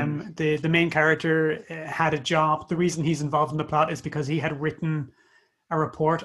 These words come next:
on how to deal with first contact for some previous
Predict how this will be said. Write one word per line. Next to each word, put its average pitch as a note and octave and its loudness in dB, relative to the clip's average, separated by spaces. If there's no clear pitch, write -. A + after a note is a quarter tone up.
on C#3+ 0
how C#3+ -2
to D#3 -6
deal D3+ 0
with C#3+ -2
first D3 -4
contact D#3+ 0
for D#3 -4
some D#3 -2
previous D#3+ -2